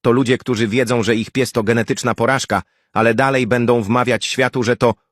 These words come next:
uroczy, lojalny towarzysz. On ma swój urok. Chyba dla miłośników roztopionych figurek woskowych.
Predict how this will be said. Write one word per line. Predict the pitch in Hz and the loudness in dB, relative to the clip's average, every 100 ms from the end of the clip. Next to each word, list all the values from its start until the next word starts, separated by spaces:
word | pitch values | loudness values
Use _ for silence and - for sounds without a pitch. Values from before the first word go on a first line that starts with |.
| _ | _
uroczy, | 127 123 135 131 123 | 2 4 2 2 2
lojalny | 117 117 117 113 | 4 2 2 0
towarzysz. | 123 107 80 78 - - _ _ _ _ _ _ | 0 -2 -4 -6 -8 -10 _ _ _ _ _ _
On | 135 143 | 2 2
ma | 135 123 | 0 -2
swój | - 120 - | 0 -2 2
urok. | 117 73 - - _ _ _ _ | 0 0 -4 -16 _ _ _ _
Chyba | - 135 123 | -2 0 2
dla | 113 110 | 2 0
miłośników | 110 101 131 127 110 | 0 0 -2 -4 -2
roztopionych | 107 - 101 101 95 | -2 -4 -4 -2 -4
figurek | - 90 92 67 | -4 -2 -2 -2
woskowych. | 82 - 73 64 - | -6 -4 -6 -6 -12